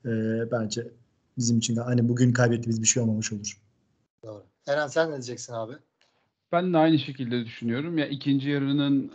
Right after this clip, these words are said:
Speaker 3: e, belli kısımlarında fizik olarak çok düştük. E, ona bakılırsa bir puan iyi gibi gözükebilir ama genel olarak ben üç puan hak ettiğimizi düşünüyorum. O yüzden biraz üzüldüm. E,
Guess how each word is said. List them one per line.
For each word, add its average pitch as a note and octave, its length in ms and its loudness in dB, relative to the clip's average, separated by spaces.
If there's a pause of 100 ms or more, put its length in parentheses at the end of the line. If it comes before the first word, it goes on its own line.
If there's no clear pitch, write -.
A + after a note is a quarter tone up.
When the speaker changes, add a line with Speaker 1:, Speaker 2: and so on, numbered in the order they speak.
Speaker 3:
e, A#2+ 200 -10 (580)
belli C3+ 380 0
kısımlarında C#3 600 0
fizik C3 540 -6
olarak B2 360 -6
çok C#3 240 -10
düştük. - 400 -14 (140)
E, B2 420 -16
ona C3+ 340 0
bakılırsa C#3 560 -2
bir C3 120 -6
puan C#3 260 -2
iyi C3+ 280 -2
gibi C3 200 -6
gözükebilir C3 580 -2
ama C#3+ 260 -2 (420)
genel C#3 240 8
olarak D3 420 6
ben C#3+ 140 4
üç C#3+ 180 0
puan C#3 160 4
hak C#3 200 2
ettiğimizi C#3+ 420 2
düşünüyorum. C3 500 -2
O C#3 60 6
yüzden C#3+ 300 6
biraz C#3+ 200 6
üzüldüm. C3+ 480 0 (240)
E, A#2 380 -10